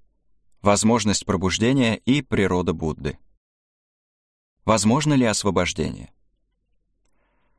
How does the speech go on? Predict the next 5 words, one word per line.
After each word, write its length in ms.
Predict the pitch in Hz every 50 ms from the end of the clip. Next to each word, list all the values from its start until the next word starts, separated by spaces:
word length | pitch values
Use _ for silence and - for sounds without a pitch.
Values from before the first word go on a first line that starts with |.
| _ _ _
Если 280 | - 135 175 - - 190
возможность 640 | 165 156 143 135 135 143 156 - 135 127 - - -
прекращения 680 | 113 107 - - 104 101 - - 107 98 95 95 92
дукхи 380 | 87 101 95 - - - 90
существует, 760 | 82 - - 90 - - 95 - - - 131 160 151 131 -